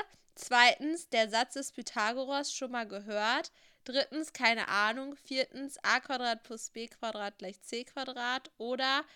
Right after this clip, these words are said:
das war ein Künstler.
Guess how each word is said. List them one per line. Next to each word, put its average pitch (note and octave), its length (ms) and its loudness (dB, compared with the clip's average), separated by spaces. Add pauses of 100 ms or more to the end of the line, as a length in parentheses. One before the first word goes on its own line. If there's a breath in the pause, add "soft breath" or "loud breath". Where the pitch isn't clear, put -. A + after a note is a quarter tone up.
(340 soft breath)
das A#3 480 2
war G3 340 0
ein F#3 320 -4
Künstler. - 760 -8